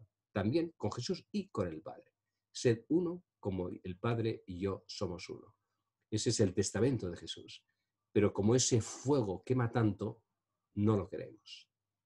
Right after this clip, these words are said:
Porque ahí arde todo, arde nuestro ego, arde la totalidad de lo que estamos llamados a ser y no somos capaces. Es mucho más fácil adorar el fuego que convertirse en fuego, ¿no?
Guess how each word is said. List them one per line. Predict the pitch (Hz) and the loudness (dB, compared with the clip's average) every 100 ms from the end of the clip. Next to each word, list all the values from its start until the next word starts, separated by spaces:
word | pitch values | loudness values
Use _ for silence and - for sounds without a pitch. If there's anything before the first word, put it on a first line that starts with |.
| _ _ _ _ _ _ _ | _ _ _ _ _ _ _
Porque | 98 95 - | -2 -2 2
ahí | 92 104 - | 2 2 2
arde | 113 113 110 | 2 4 2
todo, | - 139 107 - | 6 8 8 2
arde | 107 104 107 | -2 2 4
nuestro | 101 95 - 104 | 4 2 -2 4
ego, | 135 113 92 | 4 4 2
arde | 98 101 | 0 0
la | 98 | 2
totalidad | 104 101 98 104 101 | 0 0 2 2 4
de | |
lo | 101 | 2
que | 95 | 0
estamos | 98 104 101 | 0 0 2
llamados | 101 101 98 | 0 0 0
a | 123 | 0
ser | 104 - - _ _ | -2 -6 -20 _ _
y | 104 | 0
no | 98 110 104 | 2 2 2
somos | - 104 92 | 0 0 0
capaces. | - 92 92 - 95 - - | -4 -4 -4 -4 -6 -6 -8
Es | 98 | 2
mucho | 117 127 | 4 4
más | 117 - | 4 4
fácil | 120 110 101 | 2 2 0
adorar | 113 104 107 135 | 0 4 6 6
el | 117 | 2
fuego | - 127 117 131 _ _ _ | 4 4 4 -2 _ _ _
que | 110 | -2
convertirse | - 101 92 - 110 - 92 | 2 2 2 0 -2 -2 -4
en | |
fuego, | - 80 73 - _ - | -4 -8 -10 -16 _ -12
¿no? | 208 | -12